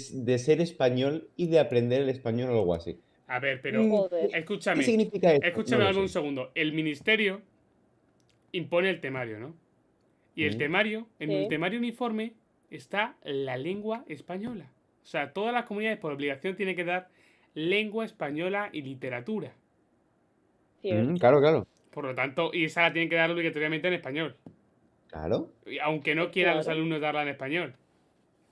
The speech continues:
Speaker 1: Sí, sí, sí, sí.
Speaker 3: También.
Speaker 2: O sea que también un poco ese comentario.
Speaker 3: Sí, bueno, mm.
Speaker 1: No sé
Speaker 2: Pero
Speaker 1: qué comentar, no, no entiendo.
Speaker 2: A ver, es como francés. Yo no quiero aprender francés, pero el que quiera. Eso.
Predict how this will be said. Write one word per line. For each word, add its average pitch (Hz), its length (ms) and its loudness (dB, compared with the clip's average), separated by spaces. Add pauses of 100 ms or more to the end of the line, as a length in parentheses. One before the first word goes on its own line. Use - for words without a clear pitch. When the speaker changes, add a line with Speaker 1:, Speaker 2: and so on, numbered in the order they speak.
(260)
Speaker 1:
Sí, - 100 -16
sí, - 0 -
sí, - 100 -20
sí. - 80 -20
Speaker 3:
También. 175 640 -6 (720)
Speaker 2:
O 139 60 -14
sea 127 140 -12
que 117 60 -10
también 123 480 -6
un 120 80 -10
poco 135 480 -6 (220)
ese 110 140 -20
comentario. 117 640 -14 (720)
Speaker 3:
Sí, 240 200 2
bueno, 180 320 -2 (120)
mm. 175 240 -16 (380)
Speaker 1:
No 117 120 -4
sé 127 60 -2
Speaker 2:
Pero 95 140 0
Speaker 1:
qué 87 280 -2
comentar, 82 320 -10 (180)
no, 92 120 -12
no 92 220 -12
entiendo. 85 280 -14 (920)
Speaker 2:
A 131 100 -6
ver, 135 140 -4
es 127 100 -12
como 147 220 -8
francés. 120 640 -10 (200)
Yo 123 120 -16
no 123 120 -10
quiero 135 160 -8
aprender 110 340 -12
francés, 120 580 -18 (100)
pero 107 140 -16
el 107 60 -20
que 107 140 -18
quiera. 123 240 -14 (1120)
Eso. - 200 -20